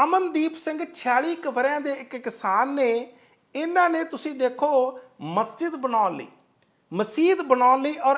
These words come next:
ਇਹ ਗੱਲ ਵੀ ਮੈਂ ਬਰਨਾਲੇ ਜ਼ਿਲ੍ਹੇ ਦੀ ਕਰ ਰਿਹਾ, ਉੱਥੋਂ ਦਾ ਪਿੰਡ ਆ ਬਖਤਗੜ੍ਹ। ਇੱਥੋਂ ਦੇ ਕਿਸਾਨ ਆ ਤੇ ਇਹਨਾਂ ਨੇ ਆਪਣੀ ਢਾਈ ਸੌ ਗਜ਼ ਜ਼ਮੀਨ ਮੁਸਲਿਮ ਭਾਈਚਾਰੇ ਨੂੰ ਦੇਤੀ। ਕਹਿੰਦੇ, "ਤੁਸੀਂ ਇੱਥੇ ਮਸੀਤ ਬਣਾ ਲਓ, ਤੁਸੀਂ ਇੰਨੀ ਇੰਨੀ ਦੂਰ ਜਾਂਦੇ ਹੋ ਨਮਾਜ਼ ਪੜ੍ਹਨ ਲਈ,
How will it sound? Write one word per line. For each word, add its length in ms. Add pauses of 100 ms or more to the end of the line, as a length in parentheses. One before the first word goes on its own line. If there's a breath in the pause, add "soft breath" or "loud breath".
(100)
ਇਹ 240
ਗੱਲ 260
ਵੀ 140
ਮੈਂ 180
ਬਰਨਾਲੇ 480
ਜ਼ਿਲ੍ਹੇ 280
ਦੀ 140
ਕਰ 220
ਰਿਹਾ, 180
ਉੱਥੋਂ 340
ਦਾ 100
ਪਿੰਡ 360
ਆ 200 (160)
ਬਖਤਗੜ੍ਹ। 600 (720 soft breath)
ਇੱਥੋਂ 340
ਦੇ 120
ਕਿਸਾਨ 520
ਆ 80
ਤੇ 120 (100)
ਇਹਨਾਂ 300
ਨੇ 220
ਆਪਣੀ 360
ਢਾਈ 420
ਸੌ 340
ਗਜ਼ 460
ਜ਼ਮੀਨ 540 (600 soft breath)
ਮੁਸਲਿਮ 420
ਭਾਈਚਾਰੇ 560
ਨੂੰ 160
ਦੇਤੀ। 260
ਕਹਿੰਦੇ, 220
"ਤੁਸੀਂ 280
ਇੱਥੇ 180
ਮਸੀਤ 440
ਬਣਾ 260
ਲਓ, 360 (240 loud breath)
ਤੁਸੀਂ 260
ਇੰਨੀ 360
ਇੰਨੀ 200
ਦੂਰ 260
ਜਾਂਦੇ 340
ਹੋ 100
ਨਮਾਜ਼ 380
ਪੜ੍ਹਨ 260
ਲਈ, 240